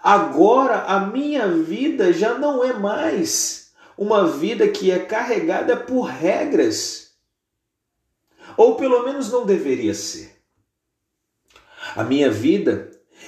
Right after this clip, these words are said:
é uma vida que é espontaneamente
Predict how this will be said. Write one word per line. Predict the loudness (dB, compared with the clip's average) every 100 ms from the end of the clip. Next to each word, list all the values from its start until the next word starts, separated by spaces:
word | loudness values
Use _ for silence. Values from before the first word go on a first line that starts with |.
| -4
é | 0
uma | 2 0
vida | 2 2 4 2
que | 0 2 2
é | 2 2
espontaneamente | 2 2 -4 -2 -2 -2 -4 -4 -6 -6 -6 -6 -10 -14 -16 -20